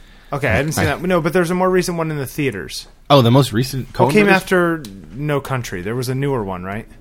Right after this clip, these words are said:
Speaker 2: Um,
Speaker 1: I'll tell you, I saw No Country, and it wasn't what I was expecting.
Speaker 2: Uh-huh.
Speaker 1: 'Cause it's really kinda dark. I
Speaker 2: I
Speaker 1: mean,
Speaker 2: wanna say
Speaker 1: I
Speaker 2: the successor to No Country was, was A Serious Man,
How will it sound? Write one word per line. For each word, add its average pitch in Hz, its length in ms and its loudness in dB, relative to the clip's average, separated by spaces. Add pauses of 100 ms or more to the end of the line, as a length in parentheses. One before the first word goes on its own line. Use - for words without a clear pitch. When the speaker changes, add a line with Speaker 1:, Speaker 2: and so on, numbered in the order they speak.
(320)
Speaker 2:
Um, 113 840 -2 (580)
Speaker 1:
I'll 180 120 0
tell 254 180 0
you, 226 100 2
I 170 160 2
saw 220 440 6
No 185 260 0
Country, 165 540 -4
and 139 180 -4
it 110 140 -4
wasn't 160 380 0
what 135 140 2
I 131 100 4
was 127 120 -2
expecting. 175 680 -4 (180)
Speaker 2:
Uh-huh. 120 240 -2 (840)
Speaker 1:
'Cause 147 160 -6
it's - 240 -4 (260)
really 185 320 0
kinda 143 240 -4
dark. 101 520 -6
I - 40 -8
Speaker 2:
I 127 40 -2
Speaker 1:
mean, 151 80 4
Speaker 2:
wanna 214 100 4
say 214 180 2
Speaker 1:
I 190 40 6
Speaker 2:
the 170 120 0
successor - 540 -2
to 143 100 4
No 127 100 4
Country 131 340 2
was, 110 380 0
was 117 160 0
A 101 60 -2
Serious 120 480 0
Man, 92 580 -2